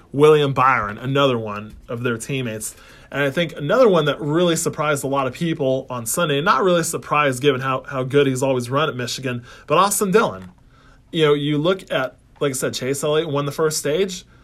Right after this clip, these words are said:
Kyle Larson was second, Austin Dillon was third. And at one point, he went up there and passed Kyle Larson for the lead.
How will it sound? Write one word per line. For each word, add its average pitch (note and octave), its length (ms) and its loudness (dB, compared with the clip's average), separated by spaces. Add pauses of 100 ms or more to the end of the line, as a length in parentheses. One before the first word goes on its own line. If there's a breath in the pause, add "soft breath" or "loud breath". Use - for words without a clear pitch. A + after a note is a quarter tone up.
(120)
Kyle C#3+ 300 2
Larson D3 340 0
was B2+ 140 -4
second, F3+ 320 -2
Austin G3 400 -2
Dillon F#3+ 240 2
was F3+ 160 -2
third. A3 240 2
And D3 100 -4
at D3 100 2
one G3+ 220 4
point, G#3 280 0
he F#3+ 140 -2
went A3+ 220 2
up - 200 6
there C#3 280 4 (260 loud breath)
and C3+ 160 -6
passed G#3 320 -4
Kyle E3+ 260 0
Larson D#3+ 340 0
for D#3 160 -2
the C3+ 80 -2
lead. C3 320 -2